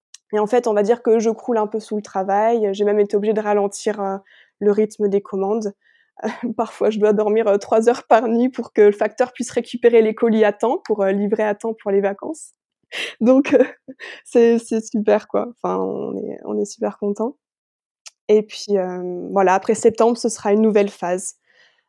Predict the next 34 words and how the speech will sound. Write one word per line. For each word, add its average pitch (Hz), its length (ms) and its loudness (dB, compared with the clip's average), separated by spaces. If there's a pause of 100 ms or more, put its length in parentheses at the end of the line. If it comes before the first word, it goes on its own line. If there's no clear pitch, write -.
On 190 240 -4
va 190 120 2
faire 220 220 2
le 214 140 8
point, 220 340 2
du 202 140 -4
coup, 226 120 -6
sur 214 220 -8
ces 196 300 0
huit 208 200 -2
premiers 202 380 0
mois, 202 280 -2
parce 226 180 -8
qu'on 208 140 -6
a, 185 260 -12 (340)
la 196 180 -8
communauté 202 440 0
aussi 208 280 -6
a 196 60 -4
été 202 180 -8
lancée 190 380 -10
en 190 160 -12
janvier. 185 580 -4 (380)
Donc, 208 160 -2
on 208 60 2
va 202 120 2
faire 208 200 -2
le 202 160 4
point 226 640 0
et 208 120 0
on 202 100 -2
va 190 300 -4
définir 202 580 -4
comment, 190 460 -8